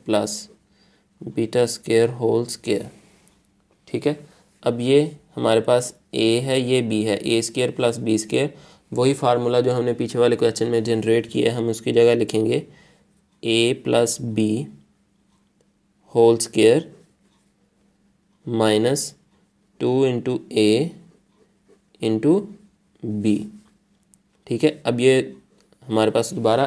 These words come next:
ए स्क्वायर प्लस बी स्क्वायर है, इसकी जगह हम दोबारा वही फार्मूला लिखेंगे a plus b whole square minus two into a into b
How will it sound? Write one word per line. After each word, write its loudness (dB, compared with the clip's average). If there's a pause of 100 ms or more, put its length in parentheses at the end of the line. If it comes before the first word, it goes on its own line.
(120)
ए -2
स्क्वायर -2
प्लस -2
बी 0
स्क्वायर 2
है, 4
इसकी -4
जगह 4
हम -2
दोबारा 2
वही 0
फार्मूला 0
लिखेंगे 0 (1120)
a 0 (200)
plus 0
b 0 (140)
whole 4
square 0 (1200)
minus 0
two -2
into -2 (160)
a 4 (180)
into -2
b 2